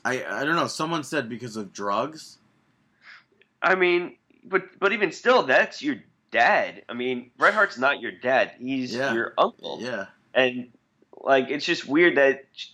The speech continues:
Speaker 2: she doesn't go based off of her dad and his, uh, achievements, but goes off of Bret Hart. Like, his entire best there is, the best there was, and stuff like that. And I'm like, "S-,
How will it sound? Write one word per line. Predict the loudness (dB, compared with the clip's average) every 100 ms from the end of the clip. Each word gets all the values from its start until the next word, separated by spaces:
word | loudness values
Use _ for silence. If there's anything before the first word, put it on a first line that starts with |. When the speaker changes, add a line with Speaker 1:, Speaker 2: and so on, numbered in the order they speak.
| -10
Speaker 2:
she | -4 -4 0
doesn't | 0 2 2
go | 2 2
based | 2 -2 4
off | 4
of | 2 0
her | -2
dad | 4 6 8 6 2 _ _ -4
and | -2
his, | 0 0 0 -4 -8 -12 -18 -20 _ _ 2
uh, | 6 8 6 2 -4
achievements, | -2 -2 0 -2 -4 -8 _ _ _ _ _ _
but | 2 2 2
goes | 2 6
off | 4 2
of | 0
Bret | 0
Hart. | 4 4 4
Like, | 0 -2
his | -4 -10 -10
entire | -2 2 2
best | 2 0 0
there | -2 -4
is, | -4
the |
best | -2 -2 -2
there | -2
was, | 2 2 2 -4
and | -10
stuff | -2 0
like | 0
that. | 2 2
And | 2
I'm | 0 2
like, | 2 0 -8 _ _ _ _ _ _ _ -20
"S-, | -20 -20